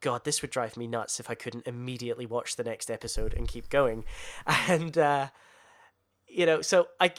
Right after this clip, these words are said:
I can see how people watching it in that way would have struggled quite a bit, and, um, I'm surprised ratings didn't dip a little more than they did, you know, but at the time it was certainly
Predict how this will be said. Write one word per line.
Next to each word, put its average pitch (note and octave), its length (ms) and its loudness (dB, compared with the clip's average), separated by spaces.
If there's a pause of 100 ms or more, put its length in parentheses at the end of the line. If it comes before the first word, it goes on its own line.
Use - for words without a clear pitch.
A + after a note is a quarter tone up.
(160)
I F3 80 4
can E3+ 140 -8
see G#3+ 300 -2
how F3+ 100 0
people D#3+ 280 -4
watching D3 340 4
it B2+ 100 -2
in C3+ 60 -6
that C3 180 0
way C3 140 -2
would B2+ 160 -2
have B2+ 100 -4
struggled - 580 -2 (120)
quite C3+ 280 0
a C3 40 -4
bit, C3 320 4
and, A#2+ 280 -2
um, A2+ 520 -4
I'm B2 80 -6
surprised B2+ 360 2
ratings B2 360 -4
didn't A#2+ 300 -8 (180)
dip - 180 -6
a B2 40 -6
little A#2+ 180 -4
more A#2+ 180 0
than A#2 160 -10
they A2 80 -8
did, C#3 300 4 (100)
you D3 80 -8
know, C3+ 100 -2
but F#3+ 160 -2
at G3 60 -4
the G3+ 60 -6
time E4 340 0
it C#3 80 -6
was C#3+ 100 -4
certainly C#3+ 380 -2